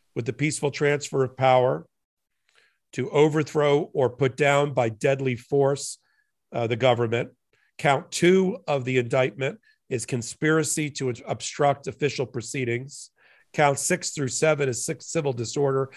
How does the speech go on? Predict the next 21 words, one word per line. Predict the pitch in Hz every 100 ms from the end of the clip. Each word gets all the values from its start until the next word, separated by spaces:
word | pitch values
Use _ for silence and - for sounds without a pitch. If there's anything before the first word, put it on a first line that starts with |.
| - -
Counts | 143 135 143
nine | 143 175 180
through | 143
seventeen | - 160 127 117 120 165 143 131 - - -
are |
tampering | 117 147 151 147 135 120
with | 110 -
documents. | 135 139 - 101 92 98 - - _ _ _ _ _ -
And | 131 127 123
this | 151 151
is | 131
all | 139 143 143
gonna | 127 131 123
lead | 135 139
these | 123 214
people | - 123 127 113
to | 170
end | 127
up | 123 123
in | 104
jail, | 117 131 127 127